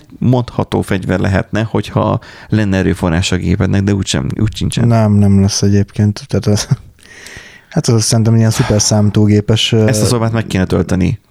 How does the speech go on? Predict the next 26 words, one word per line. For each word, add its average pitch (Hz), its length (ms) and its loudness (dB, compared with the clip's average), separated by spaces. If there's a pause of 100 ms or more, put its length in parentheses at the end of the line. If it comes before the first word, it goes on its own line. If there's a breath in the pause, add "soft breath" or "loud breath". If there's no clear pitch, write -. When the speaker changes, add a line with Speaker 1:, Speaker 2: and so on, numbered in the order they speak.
Speaker 2:
Hm. 349 200 2
Speaker 1:
modern 98 340 0
eszközökkel, 101 800 -2 (400 loud breath)
hogy 98 280 -2 (100)
blabdeba 92 520 -2
tudjon 90 300 0
rúgni. 87 380 -2
Speaker 2:
Igen, 104 280 2
igen, 104 220 2
Speaker 1:
Tehát 101 160 2
Speaker 2:
igen. 101 120 0
Speaker 1:
képzeld 98 220 0
ezt 98 160 -4
a - 20 -8
szobát 101 260 -4
megtölteni 92 500 0
videókártyákkal, - 840 -2
ha 92 140 0
negyven 90 340 0
kilencvennel. - 760 -4 (600 loud breath)
Speaker 2:
Lenne 123 320 0
egy 98 80 2
kis - 180 -2
áramfogyasztás, 107 840 0
igen, 107 240 2
de 151 260 2